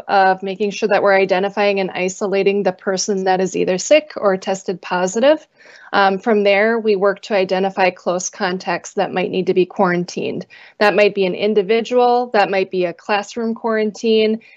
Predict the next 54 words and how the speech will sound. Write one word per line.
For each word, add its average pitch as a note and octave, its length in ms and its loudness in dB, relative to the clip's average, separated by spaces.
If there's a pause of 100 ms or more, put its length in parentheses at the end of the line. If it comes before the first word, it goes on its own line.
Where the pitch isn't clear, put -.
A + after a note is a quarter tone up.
(120)
it G#3+ 100 2
might G3+ 240 2
be G#3 300 2 (160)
a G3 120 2
temporary G3+ 540 -4
shift A3 500 -4
to G#3 120 0
distance F#3+ 500 -4
learning A3+ 380 0
for F#3 260 4
an F3 140 -4
entire F3 400 -4
grade A3 340 2
band A3+ 340 0
if G3+ 140 -6
we G3 80 -2
have F#3+ 140 -4
multiple F#3+ 480 -4
classes A3+ 960 -4
that F3+ 160 -4
are F3+ 100 0
affected, C4 640 -2 (400)
um, F#3 380 2
or G3 100 -2
multiple F#3 360 -4
classrooms G#3+ 520 -4
that A3 140 -2
are G#3+ 80 2
affected. G#3+ 640 0 (380)
Um, G3 280 2
and A#3 140 -2
then B3+ 140 -4
potentially C4 520 -4
an A#3+ 120 0
entire G#3 420 2
site. E3 460 -6
So - 340 -2
we A3 140 4
do A#3+ 160 0
look B3 200 0
at C4 120 -2
that A3+ 180 0
data A3 320 0
regularly. A#3 880 0
I F#3 120 0
review G3 420 4
that G#3 180 0
throughout G3+ 360 0
the A3 80 2
day, G3+ 260 2
every G#3 320 0
day A#3 180 4
right A#3 280 -2
now. A#3 400 -2